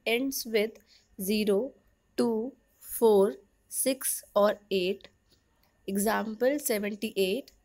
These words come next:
one hundred two, one hundred forty-six, six thousand five hundred fifty. Next is divisibility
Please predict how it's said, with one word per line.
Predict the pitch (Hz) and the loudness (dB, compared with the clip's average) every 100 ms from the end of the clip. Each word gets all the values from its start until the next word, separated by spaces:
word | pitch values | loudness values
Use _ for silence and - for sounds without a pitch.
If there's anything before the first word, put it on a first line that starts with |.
| _ _ _ | _ _ _
one | 202 208 220 | -2 0 0
hundred | 233 220 208 214 208 | -4 -2 -2 -4 -2
two, | 220 196 294 - _ _ _ _ | -4 -2 -6 -12 _ _ _ _
one | - 208 226 | -2 0 0
hundred | 226 226 220 226 | 0 -2 0 -2
forty-six, | - 202 190 220 220 226 262 - - _ _ _ _ | 0 0 2 0 0 0 -2 -4 -12 _ _ _ _
six | - 294 294 - | 2 2 4 0
thousand | - 240 208 202 208 254 262 _ _ _ _ _ _ _ _ _ - | 0 0 0 2 0 -2 -6 _ _ _ _ _ _ _ _ _ 2
five | 233 262 247 | 2 2 -4
hundred | 254 226 208 208 247 _ | -4 -2 0 -2 -4 _
fifty. | 254 247 _ 190 - _ _ _ _ _ _ _ _ _ _ _ _ - _ _ - - _ _ _ _ | -2 -2 _ -6 -6 _ _ _ _ _ _ _ _ _ _ _ _ -20 _ _ -20 -20 _ _ _ _
Next | 220 240 254 - - | 0 0 2 -4 4
is | 226 247 240 | 6 6 4
divisibility | 208 220 233 233 247 254 220 214 254 | 2 4 4 2 0 -2 -2 -4 -6